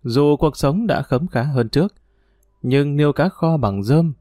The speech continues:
rồi ủ trong tro nóng hơn tám tiếng, khiến cá kho trở thành món đặc sản được nhiều người ưa chuộng. Thậm chí nhiều gia đình trong làng đã thành truyền thống.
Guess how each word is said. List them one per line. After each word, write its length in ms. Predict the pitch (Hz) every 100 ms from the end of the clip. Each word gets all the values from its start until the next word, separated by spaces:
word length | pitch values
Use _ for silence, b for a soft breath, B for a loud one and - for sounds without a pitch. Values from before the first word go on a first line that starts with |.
| _ -
rồi 220 | 127 139
ủ 320 | 131 120 127
trong 220 | - 185
tro 180 | 175 175
nóng 280 | 160 151 214
hơn 260 | 170 175
tám 240 | 160 135 165
tiếng, 260 | - 131 220 _ _ _ _ -
khiến 320 | 139 147 214
cá 160 | 131
kho 340 | 165 127 120 120
trở 180 | - 107
thành 280 | 117 107
món 180 | 107 180
đặc 160 | 143 -
sản 400 | - 113 98 101
được 180 | 113 127
nhiều 220 | 117 117
người 180 | 117 117
ưa 160 | 170 175
chuộng. 220 | 123 95 _ _ _ _ _ _ -
Thậm 160 | 135
chí 220 | 135 143
nhiều 200 | 226 131
gia 140 | 117 170
đình 180 | 117 107
trong 200 | 170 143
làng 280 | 101 98
đã 80 | 113
thành 220 | - 110
truyền 220 | - 120 104
thống. 300 | 117 160